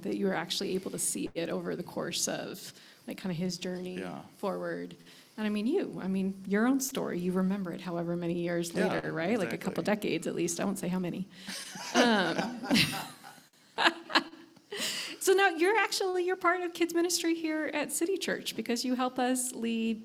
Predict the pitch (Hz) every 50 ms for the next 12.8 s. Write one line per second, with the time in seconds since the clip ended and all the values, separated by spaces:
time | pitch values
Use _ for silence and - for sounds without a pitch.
0 | - - - - 339 - - - - - - - 92 85 85 85 82 - - -
1 | 127 170 160 98 98 214 220 214 220 - - - - 202 196 202 208 - - 220
2 | 208 190 190 208 - - - 185 190 196 190 - - 196 175 - 202 196 202 190
3 | - 190 - - 185 175 175 170 170 180 196 214 233 240 226 262 320 403 480 -
4 | 480 480 466 466 453 392 330 285 - - - 180 165 - - - - - - -
5 | - - - - - - - - - - - 131 139 147 147 143 143 147 147 160
6 | 170 165 160 143 131 135 135 131 127 131 - - 131 123 120 123 127 127 - 135
7 | 123 113 117 117 113 113 - - - - - - 113 113 117 107 110 107 107 104
8 | - 110 101 101 - 104 98 - - 104 104 104 98 101 98 - - 113 104 101
9 | 101 98 95 - - - - _ 98 - 104 107 107 107 104 104 104 104 101 98
10 | 95 - - - - - - - _ _ _ _ _ _ _ - - _ _ _
11 | - - - 127 120 117 117 117 113 110 110 104 - - - - - 135 139 135
12 | 127 123 117 120 113 - 107 131 147 151 143 - 135 113 110 98